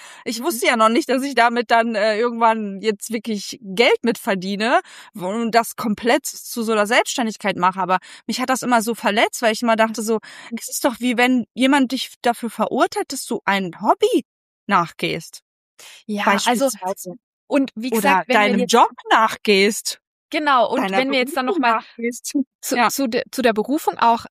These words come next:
Speaker 2: hingehen, weil gerade Manifestoren, schaut, wenn du Manifestor bist, ja, wo ihr gerade zuhört, dann schau, dass du eine, ein, eine Berufung wählst, wo du frei sein kannst,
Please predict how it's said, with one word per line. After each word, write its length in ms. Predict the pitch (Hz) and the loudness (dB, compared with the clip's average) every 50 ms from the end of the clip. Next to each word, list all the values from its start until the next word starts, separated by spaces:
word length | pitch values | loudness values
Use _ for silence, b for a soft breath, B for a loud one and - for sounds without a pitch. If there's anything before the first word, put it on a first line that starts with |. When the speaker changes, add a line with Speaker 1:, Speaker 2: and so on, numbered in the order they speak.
| - | -8
Speaker 2:
hingehen, 420 | 220 247 247 240 220 226 220 214 220 B B B B _ | -6 -4 -4 -4 -2 -2 -4 -4 -4 B B B B _
weil 200 | - 233 233 - | 2 2 2 2
gerade 400 | - - 208 254 262 262 277 285 | -4 -8 -2 2 2 4 4 4
Manifestoren, 760 | 269 247 247 240 - 247 226 - - - 311 302 311 302 254 - | 2 0 0 0 -2 -4 -6 -6 -6 -2 0 0 0 0 -2 -6
schaut, 300 | - - 269 277 320 - | -2 2 4 4 4 2
wenn 160 | - 285 277 | 0 -4 -4
du 80 | 349 359 | -2 0
Manifestor 600 | 349 339 359 - - 339 311 - - - - 247 | 0 0 0 -2 -2 -4 -4 -4 -4 -4 -4 -2
bist, 280 | - 202 202 - - | -2 -4 -4 -4 -2
ja, 240 | 240 233 240 247 240 | 0 2 2 2 0
wo 120 | 240 247 240 | -2 -4 -4
ihr 200 | 254 240 240 - | -2 -4 -4 -2
gerade 200 | - 240 220 - | -4 -6 -6 -4
zuhört, 360 | - 285 285 269 214 214 B B B B B B | -6 -2 0 0 0 0 B B B B B B
dann 180 | - 233 233 - | -2 -2 -2 -2
schau, 400 | - - - 285 269 277 311 339 | -4 -4 0 4 4 6 6 4
dass 280 | 269 254 - - - - | 4 2 -2 -2 -4 -6
du 240 | - 269 254 254 247 B B B B B - | -6 -4 -4 -4 -4 B B B B B -6
eine, 480 | - 240 240 240 240 233 226 214 - - - _ - | -2 0 0 2 2 2 0 0 -2 -4 -10 _ -6
ein, 300 | 202 220 220 214 202 - - - - - _ | -4 -4 -4 -4 -6 -10 -14 -20 -20 -20 _
eine 200 | - 226 220 208 | -2 0 0 0
Berufung 600 | 185 240 - - 269 349 392 - - 415 349 269 | 0 -2 -2 2 2 2 2 2 0 0 0 2
wählst, 360 | - 240 226 233 - - - | 2 0 0 0 -2 -4 -8
wo 80 | 220 214 | -8 -6
du 80 | 214 196 | -6 -6
frei 540 | - - - 220 233 254 262 277 285 269 | -8 -8 -6 -2 0 2 2 4 2 2
sein 360 | 220 - 214 190 185 175 180 185 | 0 0 -2 -2 -2 -2 -4 -6
kannst, 560 | - - - 113 95 180 190 - - - | -6 -6 -6 -6 -6 -8 -10 -10 -12 -14